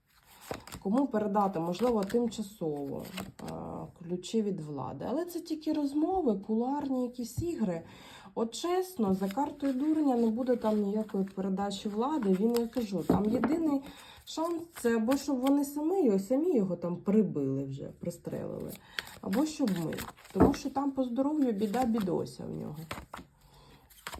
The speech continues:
Людина вже померти повинна була тричі, да? І все ніяк. Та у них с-, у них сварки там дуже,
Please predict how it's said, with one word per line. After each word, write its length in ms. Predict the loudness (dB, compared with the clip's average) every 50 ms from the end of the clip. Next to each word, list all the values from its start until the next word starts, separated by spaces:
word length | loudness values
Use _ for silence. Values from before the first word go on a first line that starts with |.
| -14 -14 -16 -16 -16 _ _ _ _ _ _ -20 _ -20 _ _ -20 -20 -14 -12 -12 -12 -10 -12 -14 -14 -14 _ _ _ _ -18 -18 -18 -20 -16 -16 -12 -10
Людина 400 | -6 -4 -2 0 2 2 2 2
вже 140 | 2 2 0
померти 520 | -2 0 0 2 2 2 0 -2 -4 -4 -4
повинна 460 | -4 -6 -6 -6 -6 -6 -6 -6 -6
була 280 | -4 -4 -4 -4 -6
тричі, 460 | -6 -8 -8 -8 -8 -8 -8 -8 -8 -6
да? 240 | -6 -4 -4 -4 -6 -8 -16 _ _ -20 -20 -20 -20 -20 -20 -20 -20 _ _ _ -20 -20 _ _ _ _ _ _ _ -20 -18 -14 -12 -12
І 40 |
все 260 | -12 -12 -10 -6 -2 0
ніяк. 500 | 0 0 0 0 -2 -4 -6 -8 -12 -16 _ _ -20 -20 -20 -20 -20 -20 -16 -10 -10 -10 -10 -12 _ -18 -18 -18 -18 _ _ _ _ _ _ _ _ _ _ _ _ _ _ _ _ _ _ _ _ _ _ _ _ _ _ -18 -18 -18 -18 -8
Та 100 | -2 0
у 80 | 0 0
них 100 | 0 -2
с-, 140 | -4 -2
у 120 | 2 4 4
них 160 | 4 4 4
сварки 500 | 0 0 0 0 0 0 0 0 0 0
там 220 | 0 -2 -2 -2
дуже, 380 | -2 -2 0 2 4 4 4